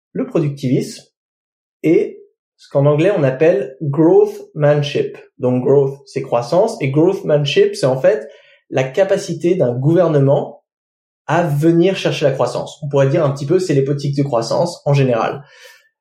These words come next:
Et là, on peut voir que c'est des moteurs à la croissance. Pourquoi ? Parce que,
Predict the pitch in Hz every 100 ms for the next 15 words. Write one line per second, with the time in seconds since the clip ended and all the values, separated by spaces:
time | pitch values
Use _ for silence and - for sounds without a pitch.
0 | _ - 160 247 262 165 247 - 160 156
1 | 156 156 143 139 180 254 - 165 - 113
2 | 127 139 139 113